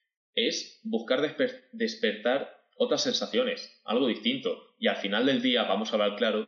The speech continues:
es que a la gente le divierte ver eso en la pantalla. A mucha gente le divierte ver eso. Es como tú dices, a mucha gente le divierte pasarlo mal. Porque hay películas gore que tú las ves y dices,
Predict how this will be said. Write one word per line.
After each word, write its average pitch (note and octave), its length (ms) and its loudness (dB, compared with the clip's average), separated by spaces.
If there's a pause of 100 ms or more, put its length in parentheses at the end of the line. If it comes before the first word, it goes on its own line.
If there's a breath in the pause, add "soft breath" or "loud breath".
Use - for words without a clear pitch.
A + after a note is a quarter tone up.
(520)
es - 140 -18
que - 240 -8 (100)
a A#2+ 80 -2
la G2+ 60 0
gente C#3 260 -6
le G2 60 -4
divierte F#2 580 -2
ver G2+ 160 2
eso - 380 -6
en G2+ 100 -8
la F#2+ 80 0
pantalla. G2 420 -2 (1700)
A G2+ 60 -6
mucha C#3 220 0
gente D#3 240 2
le A#2 100 6
divierte B2 340 4
ver - 120 4
eso. - 480 0
Es B2 120 -2
como D3 160 4
tú A#2+ 80 2
dices, A2 400 2 (640)
a - 140 0
mucha C3+ 260 0
gente C#3 260 -2
le A#2+ 100 4
divierte A#2+ 600 0
pasarlo A2+ 500 2
mal. G#2+ 300 0 (300 loud breath)
Porque - 340 0
hay C#3 120 2
películas A2 640 0
gore A2 380 4
que - 120 -12
tú G#2+ 100 -8
las G#2+ 220 -4
ves G#2+ 240 0
y G#2+ 60 0
dices, G2 580 -4